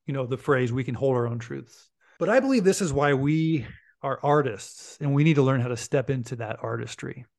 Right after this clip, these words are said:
because we can choose and craft our experiences, the interpretation of our experiences every second of every day.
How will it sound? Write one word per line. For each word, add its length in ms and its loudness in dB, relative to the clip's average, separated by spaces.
because 260 -2
we 240 2
can 540 -4
choose 920 2
and 140 -10
craft 800 -6
our 140 4
experiences, 800 0
the 140 -2
interpretation 800 0
of 120 0
our 80 2
experiences 960 -6
every 240 0
second 340 -6
of 60 -6
every 240 -6
day. 300 -10